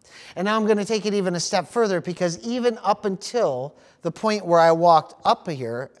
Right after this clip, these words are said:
to take the service, there was no faith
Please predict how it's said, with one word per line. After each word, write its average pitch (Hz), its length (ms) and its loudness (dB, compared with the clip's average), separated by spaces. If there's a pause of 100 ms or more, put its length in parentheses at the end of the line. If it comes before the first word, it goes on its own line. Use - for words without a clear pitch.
(340)
to 139 100 -14
take 220 300 -8
the 143 120 -14
service, 104 600 -16 (460)
there 180 120 4
was 196 240 2
no 202 340 2
faith 214 640 -2